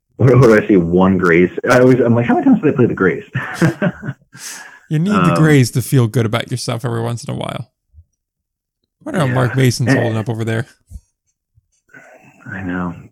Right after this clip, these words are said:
Speaker 1: You know that, I don't know. Hair seems fine.
Speaker 2: <laughs> Hair seems fine. That's the barometer.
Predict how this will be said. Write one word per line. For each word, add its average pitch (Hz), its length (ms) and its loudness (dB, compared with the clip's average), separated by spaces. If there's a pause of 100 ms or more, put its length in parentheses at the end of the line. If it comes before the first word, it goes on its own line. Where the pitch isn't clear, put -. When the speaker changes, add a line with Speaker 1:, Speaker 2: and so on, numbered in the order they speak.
(160)
Speaker 1:
You 95 260 -10
know 90 200 -6
that, 85 220 -2 (200)
I - 280 -10
don't - 160 -14
know. - 140 -14 (460)
Hair 135 220 2
seems 78 260 -10
fine. 76 260 -14 (220)
Speaker 2:
<laughs> - 200 -20 (160)
Hair 139 100 2
seems - 420 -10
fine. - 300 -10 (640)
That's 139 220 -2
the 139 160 -6
barometer. 120 580 -4